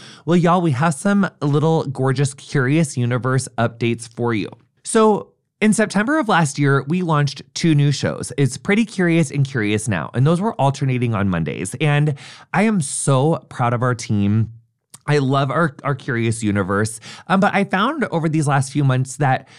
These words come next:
in addition to wanting to differentiate Getting Curious and Curious Now more, I also find that I wasn't getting to do Pretty Curious as much as I wanted to because beauty is everything. It's,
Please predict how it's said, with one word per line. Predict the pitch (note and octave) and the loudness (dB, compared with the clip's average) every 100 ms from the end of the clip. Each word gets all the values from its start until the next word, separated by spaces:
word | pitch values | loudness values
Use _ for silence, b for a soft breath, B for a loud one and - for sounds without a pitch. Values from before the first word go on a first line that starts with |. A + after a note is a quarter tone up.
| B B | B B
in | G#3 | 2
addition | G#3+ F3+ G#3+ C4 | 4 4 2 0
to | A3+ G#3 | 2 2
wanting | E3 E3 E3+ | 4 2 2
to | E3 | 2
differentiate | C#3 C#3+ C#3+ C3+ C3+ D#3 D#3+ - | 0 0 0 0 2 2 2 0
Getting | C#3 C#3+ | 0 0
Curious | C3+ C3 B2+ C3+ - | 0 0 2 0 0
and | - B2+ | 0 0
Curious | - B2+ B2+ A#2 | 2 2 2 0
Now | B2 A2+ C3 - | 0 0 0 -2
more, | A2+ A2 G#2+ B2 D3+ - | -2 0 2 2 2 0
I | C#3 | 0
also | A#2+ F3+ A#3 | 0 0 -2
find | A3 F3+ E3+ | -2 0 2
that | D3+ B B B B - | 0 B B B B 0
I | |
wasn't | F3 G3 A3 G#3+ | 2 4 2 0
getting | F#3 F#3 | 2 2
to | E3 | 2
do | C#3 F3+ | 2 2
Pretty | D3 - F3+ | 0 -2 -2
Curious | G3+ - D3+ C3+ C#3+ C#3 | -4 -4 0 2 2 0
as | - D3+ B2 | 0 0 2
much | C3 C#3+ E3 - | 2 2 2 -2
as | D3+ C3+ | -2 0
I | B2+ | 0
wanted | A2 F3 D4+ C#3+ | 0 -2 -2 -4
to | - B2 | -2 0
because | B2 C#3+ D#3+ D#3 C#3 B B B B | 0 0 0 0 -2 B B B B
beauty | F3 A3+ F#4 B3+ | 0 2 2 0
is | C#3 | 0
everything. | - F3 F#3+ C3+ E2 E2+ F2+ | -2 0 0 -2 -4 -4 -2
It's, | E3 C#3 - | -2 -2 -6